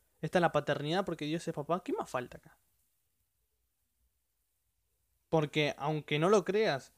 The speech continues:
acá dice que nosotros somos hijos y que Dios es nuestro papá, pero como digo, muchas veces actuamos como huérfanos. Entonces, ¿qué falta para que estas dos cosas se cumplan en nuestra vida?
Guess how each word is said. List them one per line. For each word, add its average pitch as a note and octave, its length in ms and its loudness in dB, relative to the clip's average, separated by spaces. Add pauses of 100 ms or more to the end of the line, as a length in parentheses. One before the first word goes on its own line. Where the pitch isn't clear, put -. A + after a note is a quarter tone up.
(160)
acá G3 280 2
dice G#3+ 280 2
que F3 100 -4
nosotros E3+ 540 0
somos D#3 320 -4
hijos C3+ 340 -6
y D#3+ 140 -6
que D#3 180 -4
Dios F#3 220 0
es F3 40 -4
nuestro D#3 240 -4
papá, F3 320 0
pero D#3 160 0
como C#3+ 200 -4
digo, E3+ 180 0
muchas D#3 360 -4
veces D#3+ 260 -2
actuamos D3 340 -6
como C3+ 200 -10
huérfanos. C3+ 580 -2
Entonces, F#3 360 -4
¿qué A3+ 140 -2
falta A3+ 420 4
para D#3+ 200 2
que F3 100 -4
estas G3 180 0
dos F#3+ 140 0
cosas G3 320 -4
se E3 160 -4
cumplan G3 380 0
en E3 80 0
nuestra D#3+ 260 0
vida? G3+ 380 0